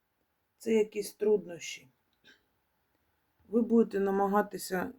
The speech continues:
з-, знаходити вихід, але чомусь вам це складно вдається.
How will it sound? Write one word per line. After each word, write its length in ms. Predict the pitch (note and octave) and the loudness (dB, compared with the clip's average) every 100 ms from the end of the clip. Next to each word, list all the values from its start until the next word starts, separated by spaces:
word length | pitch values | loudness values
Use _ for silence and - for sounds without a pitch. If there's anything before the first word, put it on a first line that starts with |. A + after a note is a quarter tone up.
| _ - | _ -20
з-, 280 | G#3+ E3+ E3 | -16 -16 -4
знаходити 680 | F#3 G3+ - G3+ F#3 - F#3+ | 0 0 2 2 2 2 2
вихід, 560 | G#3 C4 C4 - - _ _ _ _ _ _ _ _ | 6 4 2 -8 -20 _ _ _ _ _ _ _ _
але 200 | F#3+ G#3+ | 2 2
чомусь 440 | G#3 G#3+ B3 B3 | 4 4 6 4
вам 340 | F#3 G#3 G#3+ G3 | 2 2 2 -2
це 320 | - G3+ G3 | -6 0 0
складно 540 | F#3+ - F#3+ G3 F#3 F3+ | -2 -6 -2 0 -2 -6
вдається. 720 | D#3+ F#3+ F3 D#3+ - - - | -2 -2 -2 -4 -8 -14 -16